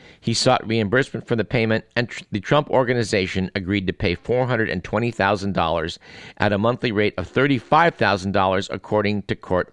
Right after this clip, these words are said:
filings. The company then falsely listed the payments in its books as a retainer for legal work. In truth, and in fact, there was no such legal retainer.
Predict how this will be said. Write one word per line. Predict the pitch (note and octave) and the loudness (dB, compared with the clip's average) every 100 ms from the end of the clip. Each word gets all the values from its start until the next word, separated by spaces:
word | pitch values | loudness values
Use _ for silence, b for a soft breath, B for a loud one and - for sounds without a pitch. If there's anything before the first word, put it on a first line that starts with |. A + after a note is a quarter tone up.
| - | -4
filings. | G2+ F#2+ D#2 - - - B B B B - | -2 0 -2 -8 -12 -14 B B B B -6
The | G#2 | -2
company | - C3 B2 A#2+ | 2 0 2 0
then | G#2 | 0
falsely | F#2+ - B2+ D3+ - | -2 2 4 2 0
listed | A2 A#2+ - | 0 0 -2
the | G2+ | -4
payments | - A#2+ G#2 G#2+ - | 0 0 0 -2 -4
in | F#2+ | -6
its | F#2 | -6
books | - A#2+ A#2+ - B B - | -2 0 0 -8 B B -2
as | A2 G#2 | 0 0
a | |
retainer | A2 A2+ D3 C#3 C3+ C3 - | 0 0 0 0 0 -2 -4
for | - A#2+ A#2+ | -2 0 2
legal | A2 A#2 G2 F2+ | 0 0 0 -2
work. | D2 - - - B B B B B | -4 -8 -14 -20 B B B B B
In | G#2 G2+ | -4 0
truth, | C#3+ D#3+ D#3 - _ _ A#2 | 2 2 0 -10 _ _ -2
and | C3 | -2
in | |
fact, | C3 G#2+ F#2+ - - - | 0 2 2 -2 -8 -4
there | A2+ | -2
was | A2+ | 0
no | A2 A2+ A2 A2 - - | 0 2 4 2 -2 -10
such | - F#2 F2 - - | -2 0 0 -8 -6
legal | F#2 F2+ F2+ | -4 -2 -2
retainer. | E2+ D#2+ F#2 C#2 G#1+ | -2 -2 -4 -4 -6